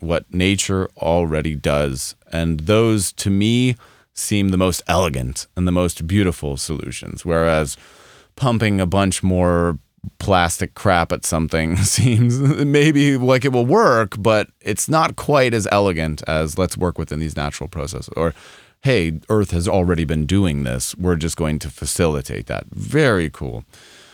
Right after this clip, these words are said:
So, as is always the case with the end of every episode, I like to leave the last word to you. So whatever action, whatever you'd like to promote,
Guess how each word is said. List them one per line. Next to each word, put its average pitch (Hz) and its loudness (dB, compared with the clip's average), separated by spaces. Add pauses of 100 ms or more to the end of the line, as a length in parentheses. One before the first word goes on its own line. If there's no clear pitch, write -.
(140)
So, 120 0 (180)
as 135 2 (120)
is 123 0
always 135 4
the 101 -2
case 104 0
with 98 -2
the 92 0
end 107 4
of 98 0
every 98 2
episode, 95 0
I 85 2
like 95 2
to 98 -2
leave 95 2
the 95 0
last 92 2
word 90 -2
to 90 -4
you. 113 4 (840)
So 95 2
whatever 107 4
action, 110 2
whatever 101 2
you'd 107 0
like 101 0
to - -10
promote, 107 2